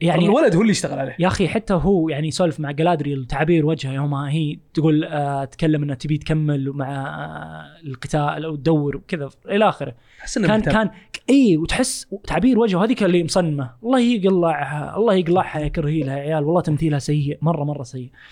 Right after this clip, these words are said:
Speaker 1: فهارولد، آه، إيرلند هو، آه، إيرلند، آه، من أفضل الشخصيات بالنسبة لي. آه، بدأ، بدأ أول شيء، آه، مع جلادريل و-، و-،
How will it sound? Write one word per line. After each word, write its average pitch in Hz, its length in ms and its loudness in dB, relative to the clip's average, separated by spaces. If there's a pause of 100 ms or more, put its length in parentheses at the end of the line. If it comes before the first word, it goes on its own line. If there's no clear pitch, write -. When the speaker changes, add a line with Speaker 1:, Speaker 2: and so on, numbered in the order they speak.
(520)
Speaker 1:
فهارولد، 185 1400 2 (140)
آه، 175 580 2
إيرلند 208 380 4
هو، 180 380 0
آه، 170 160 -2 (220)
إيرلند، 202 460 2 (100)
آه، 160 520 -2
من 175 140 0
أفضل 170 300 -2
الشخصيات 151 420 -4
بالنسبة 151 300 -4
لي. 170 180 -2 (340)
آه، 156 500 -2 (180)
بدأ، 190 220 0
بدأ 208 200 2
أول 185 240 4
شيء، 196 340 -2
آه، 151 360 -4
مع 147 340 -6
جلادريل 165 480 0
و-، 147 60 -4
و-، 156 840 -12